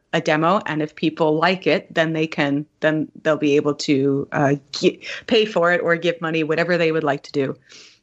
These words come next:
Um, so we don't know when there's gonna be a Kickstarter yet. We're waiting to hear back from two other venture, funding ventures. And if both of those are a no, then we'll kickstart probably sometime in the summer.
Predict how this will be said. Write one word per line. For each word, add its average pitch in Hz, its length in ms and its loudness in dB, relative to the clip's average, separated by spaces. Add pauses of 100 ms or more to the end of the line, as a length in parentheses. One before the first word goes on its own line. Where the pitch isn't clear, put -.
(140)
Um, 160 380 2
so 165 300 0
we 170 140 0
don't 220 140 2
know 196 260 0 (200)
when 190 160 2
there's 190 160 -2
gonna 190 160 0
be 180 100 2
a - 20 -2
Kickstarter 185 500 0
yet. - 240 0 (680)
We're 190 140 2
waiting 190 260 2
to 190 100 0
hear 160 200 0
back 156 280 0
from 160 640 -2
two - 280 -2
other 180 160 2
venture, 214 420 2
funding 202 320 -2
ventures. 233 460 0 (600)
And 160 360 2
if 175 200 0
both 180 200 2
of 180 80 -4
those 190 180 2
are 160 100 2
a 156 40 4
no, 160 240 2
then 208 180 2
we'll 196 160 0
kickstart 160 480 -2
probably 165 380 0
sometime 151 420 -4
in 143 80 -2
the 147 60 -4
summer. - 360 -2